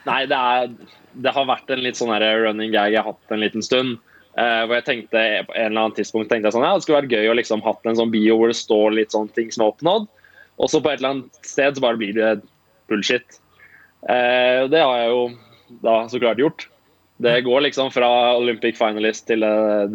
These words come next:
the husband og astronaut der. Men så var det en gang, eh, vi var på World Cup i, em,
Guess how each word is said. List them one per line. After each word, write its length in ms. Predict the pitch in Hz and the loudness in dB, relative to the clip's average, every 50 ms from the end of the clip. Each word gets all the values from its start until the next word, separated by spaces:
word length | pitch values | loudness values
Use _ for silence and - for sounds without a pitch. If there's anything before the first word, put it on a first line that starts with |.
| 110 110 104 107 | -6 -6 -4 -4
the 80 | 107 | -2
husband 400 | 107 110 101 - - - 101 104 | 0 -2 -2 -2 0 -2 0 2
og 140 | 104 104 104 | 2 2 2
astronaut 380 | 95 95 - - 107 98 95 - | 2 0 -4 -6 -6 -6 -2 -2
der. 140 | 120 135 147 - _ - - - - - - - _ _ - | -2 -2 -2 -4 _ -20 -20 -20 -20 -20 -20 -20 _ _ -4
Men 80 | 127 | -4
så 220 | 123 - 156 151 - - _ _ | 0 0 0 0 0 -4 _ _
var 420 | 147 135 123 127 123 117 113 117 | -10 -6 -4 -2 -2 0 0 0
det 140 | 123 143 151 147 | 0 0 -2 -2
en 160 | 147 143 143 | -4 -4 -2
gang, 280 | 131 120 117 123 131 139 127 127 - _ _ _ _ _ _ _ _ - | 0 0 0 -2 -4 -8 -10 -14 -20 _ _ _ _ _ _ _ _ -6
eh, 320 | 101 110 113 113 113 110 107 | -4 0 0 2 2 2 0
vi 80 | 107 110 | 0 0
var 140 | 110 110 104 | 0 0 0
på 140 | - - 123 | 0 0 0
World 320 | 123 117 113 107 101 98 92 - | 2 4 2 2 2 0 -2 -2
Cup 240 | - 117 113 - _ | -2 -2 -2 -2 _
i, 540 | 117 110 110 110 110 110 110 110 110 110 110 | -2 0 2 4 4 4 4 4 4 4 4
em, 220 | 107 107 104 101 | 2 0 0 -4